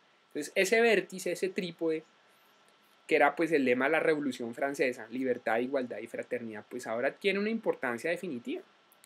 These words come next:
Y es realmente poner en funcionamiento ese lema. Es que el problema es que el lema no lo hemos puesto en funcionamiento.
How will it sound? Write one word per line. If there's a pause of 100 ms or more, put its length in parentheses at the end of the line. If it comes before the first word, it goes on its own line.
Y
es
realmente
poner
en
funcionamiento
ese
lema.
Es
que
el
problema
es
que
el
lema
no
lo
hemos
puesto
en
funcionamiento.